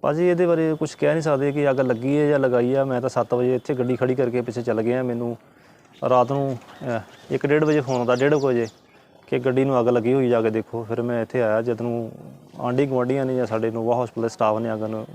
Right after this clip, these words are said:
ਬੁਝਾ ਦਿੱਤਾ ਸੀ। ਫਿਰ ਆ ਕੇ ਦੇਖਿਆ ਕਿ ਕਾਫੀ ਨੁਕਸਾਨ ਹੋ ਗਿਆ, ਗੱਡੀ ਮਤਲਬ ਪੂਰੀ ਤਰ੍ਹਾਂ ਡੈਮੇਜ ਹੋ ਗਈ ਹੈ ਪਿੱਛੋਂ, ਮਤਲਬ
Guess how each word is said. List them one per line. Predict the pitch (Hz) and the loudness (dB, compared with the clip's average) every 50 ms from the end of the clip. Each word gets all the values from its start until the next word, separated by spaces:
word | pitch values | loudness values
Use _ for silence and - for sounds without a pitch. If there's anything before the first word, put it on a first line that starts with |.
| - - | -18 -14
ਬੁਝਾ | 151 123 113 123 123 117 104 | -4 -2 0 2 4 2 2
ਦਿੱਤਾ | - - 110 | 0 -2 -4
ਸੀ। | 104 101 107 98 - _ _ _ _ _ _ _ _ _ _ _ _ | -4 -4 -8 -10 -10 _ _ _ _ _ _ _ _ _ _ _ _
ਫਿਰ | - 123 | -2 0
ਆ | 120 117 | 0 0
ਕੇ | 113 123 | 0 0
ਦੇਖਿਆ | 117 123 - - 123 | -2 -2 -2 -2 -2
ਕਿ | 127 123 | -2 -2
ਕਾਫੀ | 120 127 120 113 135 | 0 -2 0 0 0
ਨੁਕਸਾਨ | 135 131 - - - 120 120 123 | -2 -2 -6 -4 -4 -4 -2 -2
ਹੋ | 131 123 | -2 -2
ਗਿਆ, | 120 117 | -4 -2
ਗੱਡੀ | 113 113 110 107 113 113 | -2 -4 -2 -2 -2 -2
ਮਤਲਬ | 110 110 110 113 110 | -2 -2 -4 -4 -2
ਪੂਰੀ | 113 117 113 120 | -2 -2 -2 0
ਤਰ੍ਹਾਂ | 113 117 113 | 0 0 2
ਡੈਮੇਜ | 107 110 110 110 113 120 | 2 0 0 0 -2 -4
ਹੋ | 117 107 | -4 -6
ਗਈ | 104 104 | -6 -8
ਹੈ | 104 | -8
ਪਿੱਛੋਂ, | 101 107 - - 113 110 113 | -10 -12 -12 -12 -12 -12 -10
ਮਤਲਬ | 107 101 107 110 110 | -12 -12 -12 -14 -14